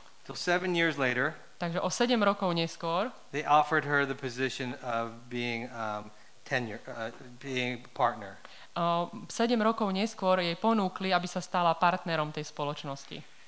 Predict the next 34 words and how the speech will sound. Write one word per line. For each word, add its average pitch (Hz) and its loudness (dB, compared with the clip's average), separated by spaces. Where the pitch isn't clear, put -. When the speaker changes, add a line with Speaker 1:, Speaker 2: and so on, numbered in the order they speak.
Speaker 1:
And 139 0
she 147 0
came 160 4
to 160 -6
me 139 4
at 117 0
that 120 2
point 123 0
Speaker 2:
A - -4
vtedy 202 0
prišla 196 2
ku 180 -2
mne 170 0
Speaker 1:
and 120 -12
said, 120 -4
"David, 135 2
I, 131 4
I 123 -4
really 135 4
have 117 0
to 120 -6
quit 110 -4
now." 95 -8
Speaker 2:
a - -2
povedala, 175 4
"David, 180 4
ja, 165 4
ja 175 2
musím 202 4
proste 175 -2
prestať 170 0
tam 147 -2
pracovať, 151 -2
musím 151 -4